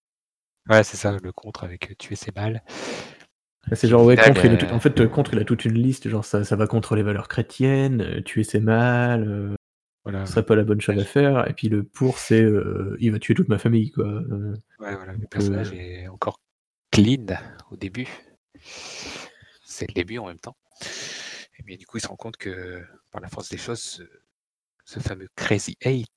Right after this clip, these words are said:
Speaker 1: là, ne va pas le laisser tranquille, qu'il ne peut
Speaker 2: Ouais,
Speaker 1: pas
Speaker 2: c'est
Speaker 1: le laisser
Speaker 2: ça.
Speaker 1: partir, qu'il va devoir, euh, s'en débarrasser.
Speaker 2: Mais du coup, c'est quand même, euh,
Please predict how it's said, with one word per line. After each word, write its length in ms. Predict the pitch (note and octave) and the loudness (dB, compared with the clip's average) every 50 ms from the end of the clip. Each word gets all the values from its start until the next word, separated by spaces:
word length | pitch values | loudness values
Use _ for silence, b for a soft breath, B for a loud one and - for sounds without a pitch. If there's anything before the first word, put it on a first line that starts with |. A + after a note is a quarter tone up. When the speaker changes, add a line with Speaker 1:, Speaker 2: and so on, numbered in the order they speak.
| - - | -8 -6
Speaker 1:
là, 300 | - G2+ G#2 G#2 G#2 G#2+ - - - | -6 -6 -6 -8 -10 -12 -16 -20 -20
ne 60 | - F2+ | -16 -14
va 240 | F2+ G#2 G2+ G2+ | -14 -12 -12 -14
pas 220 | - _ - G#2 F#2 | -12 _ -2 -2 0
le 60 | F#2 | 0
laisser 260 | F2+ F#2 - - G2 | -2 -2 -2 -4 -6
tranquille, 520 | - - - - - - G#2+ G#2 F2 - - - - - - - - - - - - - - - - | -8 -8 -12 -16 -8 -6 -4 -4 -4 -4 -6 -6 -6 -6 -10 -20 -20 -20 -20 -20 -20 -20 -20 -20 -20
qu'il 140 | - - - | -20 -20 -20
ne 80 | F2+ | -18
peut 140 | - - - | -14 -6 0
Speaker 2:
Ouais, 80 | A2+ A2 | 0 2
Speaker 1:
pas 60 | G2 | 2
Speaker 2:
c'est 60 | F#2 | 0
Speaker 1:
le 60 | G2+ | -2
laisser 180 | G#2 F#2 A2+ A2 | -2 -2 0 0
Speaker 2:
ça. 60 | G#2 | 0
Speaker 1:
partir, 520 | - F#2 F2+ - - - G#2+ G#2 - - - - - - - - B B B B B B B B B B B B B B B B B _ _ _ | 0 0 -2 -2 -2 0 0 0 0 -2 0 0 0 0 -2 -6 B B B B B B B B B B B B B B B B B _ _ _
qu'il 140 | - - F#2 | -12 -8 -8
va 80 | F2+ E2 | -8 -8
devoir, 380 | F2 E2 F#2 F#2 G2 F#2 E2 | -10 -6 -2 0 0 0 0
euh, 100 | - - - _ _ _ _ _ _ _ _ - - _ _ | -2 -8 -16 _ _ _ _ _ _ _ _ -20 -20 _ _
s'en 220 | _ - - F2+ E2+ | _ -18 -16 -12 -10
débarrasser. 560 | E2+ E2+ - E2+ E2 E2 - - - F2+ E2 - - - _ _ - - - - - - - _ _ _ _ b b b b b b _ _ _ _ b b b b b _ _ _ - | -10 -8 -6 -6 -8 -8 -8 -10 -10 -12 -12 -14 -16 -18 _ _ -20 -20 -20 -20 -20 -20 -20 _ _ _ _ b b b b b b _ _ _ _ b b b b b _ _ _ -4
Speaker 2:
Mais 80 | A#2 A#2+ | -2 -2
du 80 | B2+ | -2
coup, 140 | C3+ - F#3 | -2 -2 -2
c'est 100 | - B2+ | -2 0
quand 120 | A#2 - C#3+ | 0 2 2
même, 140 | D3+ C3 | 2 2
euh, 240 | A#2 A2 - - - | 0 -2 -4 -6 -8